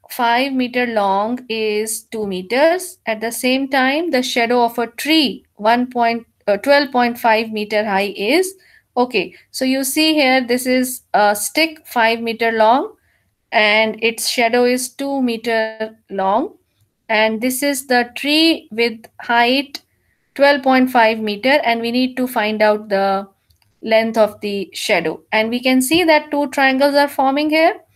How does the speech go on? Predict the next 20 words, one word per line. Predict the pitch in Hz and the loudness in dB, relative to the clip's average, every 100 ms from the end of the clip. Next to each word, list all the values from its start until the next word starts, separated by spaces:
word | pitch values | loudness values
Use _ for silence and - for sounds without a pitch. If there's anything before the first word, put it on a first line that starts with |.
| _ _ - | _ _ -10
and | 226 | -4
both | 226 247 | -2 0
are | 262 262 | 0 0
similar | - 254 254 262 | -2 -2 0 0
to | 269 | -2
each | 277 269 262 | -4 -4 -2
other. | 277 320 359 | 2 2 2
So | 254 | -4
we | 247 | -4
will | 233 226 | -4 -6
be | 240 | -6
using | 233 247 262 269 | -4 -4 -4 0
the | 262 269 262 262 _ _ _ _ | 2 4 2 -2 _ _ _ _
concept | 254 240 247 277 262 | 2 2 2 -2 0
of | 262 262 | -2 0
similar | 262 247 254 | -2 0 0
triangles. | 254 254 247 269 349 403 | 0 0 2 2 0 0
So | 254 | -4
five | 254 269 262 294 | 0 2 2 2
by | 277 320 311 | 4 4 2